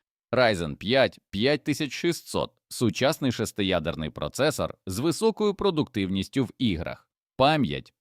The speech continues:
два модулі по вісім гігабайт на частоті три тисячі двісті, ідеально для двоканалу. Материнка на чіпсеті Б чотириста п'ятдесят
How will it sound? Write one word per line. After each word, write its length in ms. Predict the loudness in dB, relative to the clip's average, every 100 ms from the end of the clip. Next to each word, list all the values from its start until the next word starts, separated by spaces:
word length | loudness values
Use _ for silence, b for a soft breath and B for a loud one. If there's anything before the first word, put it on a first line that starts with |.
| -12
два 340 | -4 2 4
модулі 520 | 4 2 2 2 0
по 280 | -2 2 2
вісім 440 | 4 0 -2 0 0
гігабайт 680 | 0 2 2 4 2 2 _ -6
на 300 | -2 0 0
частоті 600 | 0 -4 -2 -4 -2 -4
три 240 | -2 -2 0
тисячі 460 | -2 -2 -4 -4
двісті, 460 | -4 -2 -4 -6 -12 _ _
ідеально 560 | -4 2 4 6 4 2
для 160 | 2 0
двоканалу. 640 | 0 -2 -2 -4 -8 -12 _ _ _ 0
Материнка 720 | 2 4 4 4 2 0 -2
на 180 | -4 -4
чіпсеті 600 | -2 -2 -2 -6 -2 -4
Б 300 | 2 4 4
чотириста 640 | 2 -2 0 0 -2 -4
п'ятдесят 760 | -4 -4 -4 -6 -4 0 0